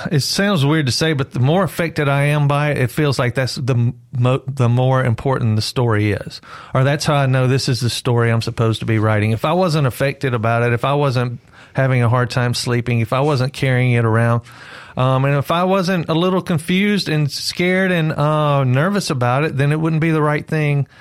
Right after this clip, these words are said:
to do. And I think, it, um, that was a lesson I learned early on is, as a writer, whatever image it is, whatever darkness it is, whatever joy it is, you just need to dive into it and let it be what it's going to be without,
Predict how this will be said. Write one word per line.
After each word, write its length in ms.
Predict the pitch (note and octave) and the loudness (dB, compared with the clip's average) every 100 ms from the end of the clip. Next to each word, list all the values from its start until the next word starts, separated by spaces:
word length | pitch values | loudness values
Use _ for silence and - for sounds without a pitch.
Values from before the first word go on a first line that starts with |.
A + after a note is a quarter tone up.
| - - | -20 -6
to 120 | D#3+ | -2
do. 300 | C#3+ F#3+ C3 | 0 2 2
And 120 | A2+ | 2
I 60 | B2+ | 0
think, 360 | B2+ D3+ C#3+ D#3 | -2 -4 -2 -6
it, 200 | - _ _ - | -8 _ _ -4
um, 320 | A#2+ A#2 A#2+ | 0 0 -2
that 260 | - D3+ E3 | -2 -2 0
was 140 | D3+ | 0
a 40 | |
lesson 380 | D3 D#3 D3 D3+ | 0 0 0 0
I 100 | C#3+ | 0
learned 300 | C#3 C#3+ C#3 | 2 2 2
early 320 | C3+ C#3+ C3+ | 2 2 2
on 260 | C#3 E3 E3 | 2 2 2
is, 260 | C3 A2 - - - - - - | 0 -2 -8 -18 -20 -20 -20 -2
as 180 | C#3 B2+ | 0 2
a 60 | |
writer, 440 | A#2+ C3 D3+ D3+ C3+ | 2 2 2 2 2
whatever 420 | D#3 D3+ D3+ C3+ | 2 0 0 0
image 400 | C3 D#3 E3 D3 | 0 2 2 2
it 140 | C#3 B2 | 0 2
is, 360 | B2 B2+ A#2+ | 2 0 0
whatever 320 | D3 D3 C#3+ A2+ | 0 0 0 0
darkness 540 | A#2+ C#3 D3+ C#3+ - | 0 -2 -2 -4 -2
it 120 | B2+ | -2
is, 280 | C3+ C#3 - | 0 -2 -2
whatever 480 | C#3 D3 B2+ A#2+ G#2+ _ _ _ _ _ C3 | -2 0 0 0 -2 _ _ _ _ _ -4
joy 380 | G#2+ B2 C#3 D3+ | 0 2 2 2
it 120 | A2+ | 2
is, 380 | A2+ A#2 A#2+ - | 2 2 0 0
you 120 | D3 | -2
just 280 | B2+ D#3 - | 0 0 0
need 220 | D3 C#3 | 0 0
to 100 | A#2+ | 0
dive 360 | G#2 B2 C3 C3+ | 0 0 0 0
into 360 | C#3+ - C3+ | -2 0 0
it 80 | B2 | 2
and 120 | A2 | 2
let 160 | A#2+ C3 | 2 0
it 120 | A2 | 0
be 160 | B2+ C3 | 0 2
what 160 | C3 | 2
it's 140 | B2+ - | 0 -2
going 260 | A#2 A2+ | 0 0
to 100 | G#2 | -2
be 260 | G#2+ C#3 B2+ | -2 0 2
without, 440 | A#2 A2+ G#2 G#2 | 0 0 0 -2